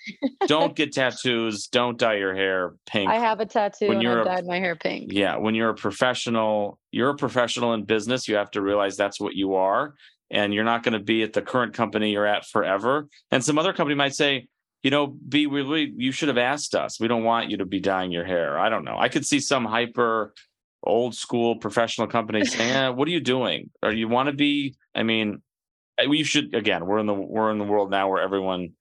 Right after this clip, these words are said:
Speaker 2: is accepted for who they
Speaker 1: Yeah,
Speaker 2: are,
Speaker 1: you can
Speaker 2: and
Speaker 1: express
Speaker 2: in-,
Speaker 1: yourself how
Speaker 2: yeah,
Speaker 1: you want.
Speaker 2: individualism is good,
Speaker 1: I
Speaker 2: but
Speaker 1: think it's funny,
Speaker 2: sometimes,
Speaker 1: though, because
Speaker 2: you know, you're
Speaker 1: everyone
Speaker 2: it, it's not, maybe it's fine and accepted, but it's not, maybe that's not
Speaker 1: No,
Speaker 2: the,
Speaker 1: it's
Speaker 2: what
Speaker 1: not
Speaker 2: you
Speaker 1: a
Speaker 2: wanna be
Speaker 1: great look.
Speaker 2: telling people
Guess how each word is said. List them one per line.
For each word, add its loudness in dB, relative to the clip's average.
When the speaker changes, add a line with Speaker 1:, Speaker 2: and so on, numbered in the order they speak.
Speaker 2:
is -2
accepted 0
for 0
who 2
they 4
Speaker 1:
Yeah, 4
Speaker 2:
are, 2
Speaker 1:
you -2
can -2
Speaker 2:
and -2
Speaker 1:
express -2
Speaker 2:
in-, -2
Speaker 1:
yourself 0
how 4
Speaker 2:
yeah, 4
Speaker 1:
you 0
want. 2
Speaker 2:
individualism 0
is -2
good, 2
Speaker 1:
I 6
Speaker 2:
but 2
Speaker 1:
think 2
it's 0
funny, 4
Speaker 2:
sometimes, 0
Speaker 1:
though, 2
because 0
Speaker 2:
you 2
know, 2
you're 2
Speaker 1:
everyone -2
Speaker 2:
it, 0
it's 2
not, 2
maybe 4
it's 0
fine 2
and 2
accepted, 0
but 2
it's -4
not, 0
maybe 2
that's 0
not 4
Speaker 1:
No, 2
Speaker 2:
the, 2
Speaker 1:
it's 0
Speaker 2:
what 6
Speaker 1:
not 4
Speaker 2:
you 2
Speaker 1:
a 2
Speaker 2:
wanna 2
be 2
Speaker 1:
great 0
look. -2
Speaker 2:
telling 0
people -4